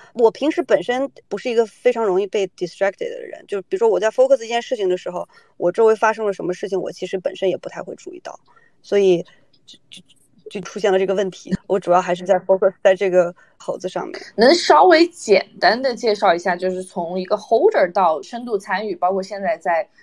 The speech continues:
Speaker 2: special committee 的这个过程嘛？因为我觉得你的经历还是比较有代表性，就是可不可以稍微介绍一下你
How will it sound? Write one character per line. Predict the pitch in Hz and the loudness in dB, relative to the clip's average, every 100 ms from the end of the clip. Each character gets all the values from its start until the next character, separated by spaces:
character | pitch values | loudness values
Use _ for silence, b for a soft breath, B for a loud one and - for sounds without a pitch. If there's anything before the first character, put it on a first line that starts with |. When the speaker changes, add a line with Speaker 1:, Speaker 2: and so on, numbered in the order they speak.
| b b b _ | b b b _
Speaker 2:
special | - 202 196 190 | -6 -4 -2 -4
committee | 202 190 180 240 196 | -4 -6 -6 -10 -10
的 | 170 - | -10 -4
这 | 226 | -2
个 | 143 | 0
过 | - 254 208 | 0 4 4
程 | - - - | 2 -8 -10
嘛？ | - | -6
因 | 208 233 | -2 2
为 | |
我 | 233 151 | 2 4
觉 | 175 | 2
得 | 214 | 0
你 | 185 | -2
的 | 127 139 | -2 -2
经 | 214 233 | -4 -8
历 | 240 | -4
还 | 180 | -4
是 | 180 | -4
比 | 202 135 | -6 0
较 | 196 | 2
有 | 160 - | 2 -2
代 | - 233 | 0 0
表 | - - | 0 -8
性， | - 180 - | -10 -12 0
就 | 202 | 6
是 | 190 | 8
可 | 190 202 | 8 8
不 | |
可 | 202 | 8
以 | 180 - | 6 2
稍 | - 196 196 | 2 4 4
微 | 175 | 2
介 | 170 170 | -2 -2
绍 | 175 143 | 0 -2
一 | |
下 | 147 | -2
你 | 185 156 | -4 -8